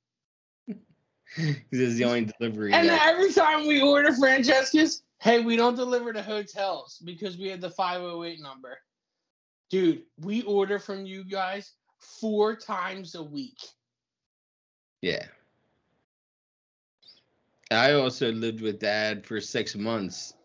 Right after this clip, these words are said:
Speaker 1: when
Speaker 2: Oh,
Speaker 1: it
Speaker 2: that's
Speaker 1: was
Speaker 2: right, in Mass.
Speaker 1: Massachusetts. He had to go back up to Mass and up in the Boston branch because they were gonna unionize unless they brought him back.
Speaker 2: Yeah.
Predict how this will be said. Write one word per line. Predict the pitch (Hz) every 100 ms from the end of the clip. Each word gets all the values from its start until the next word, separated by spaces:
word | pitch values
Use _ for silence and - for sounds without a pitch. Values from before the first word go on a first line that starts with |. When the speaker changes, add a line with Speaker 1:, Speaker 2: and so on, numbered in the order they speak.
| _ _ _
Speaker 1:
when | 107
Speaker 2:
Oh, | 147
Speaker 1:
it |
Speaker 2:
that's | 151 160
Speaker 1:
was | 160
Speaker 2:
right, | 143
in | 127 143
Mass. | 139 135 135 - - _ -
Speaker 1:
Massachusetts. | 92 113 107 - 85 78 - - _ _ _ _ -
He |
had | 110
to | 104
go | 101 107
back | 104 101
up | 104 92
to | 107 101 101 98 -
Mass | 104 107 101 - -
and | - 101
up | 101 98
in | 98
the | 92
Boston | 92 107 101 - 95 90
branch | 90 90 90 - - -
because | 98 107 98
they | 101
were | 98
gonna | 98 87
unionize | 92 104 101 95 90 85 85 92
unless | 95 92 -
they | 92
brought | 87 92 90
him | 87
back. | 98 90 85 - - _ _ _
Speaker 2:
Yeah. | - 147 139 123